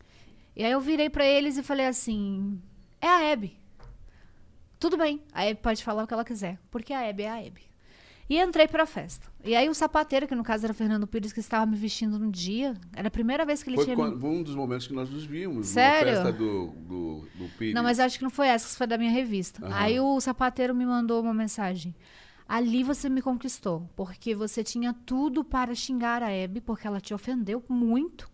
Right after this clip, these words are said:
Speaker 1: aliás, e primeiro, mas você foi tão respeitosa à pessoa dela, à história dela, à senhora que ela era, que você não retrucou. Você foi extremamente elegante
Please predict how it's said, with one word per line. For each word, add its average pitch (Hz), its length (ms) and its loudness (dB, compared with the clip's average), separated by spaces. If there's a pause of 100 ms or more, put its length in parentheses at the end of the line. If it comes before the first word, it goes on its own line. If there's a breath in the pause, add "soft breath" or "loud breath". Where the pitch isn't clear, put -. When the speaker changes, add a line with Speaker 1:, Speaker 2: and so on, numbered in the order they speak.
(140)
Speaker 1:
aliás, 180 540 -4
e 196 80 -4
primeiro, 196 580 -2 (460 loud breath)
mas 214 220 0
você 233 200 -4
foi 254 160 -2
tão 294 180 -4
respeitosa 226 800 -4
à 185 180 -8
pessoa 269 720 -2
dela, 170 460 -6 (340 soft breath)
à 214 80 -4
história 262 680 0
dela, 185 480 -4
à 214 140 -2
senhora 277 760 2
que 214 160 -8
ela 180 220 -6
era, 175 300 -8 (480 soft breath)
que - 140 -8
você 233 280 -2
não 240 140 0
retrucou. 233 560 -4
Você 196 260 -2
foi 214 320 -2
extremamente 262 540 -2
elegante 202 680 -4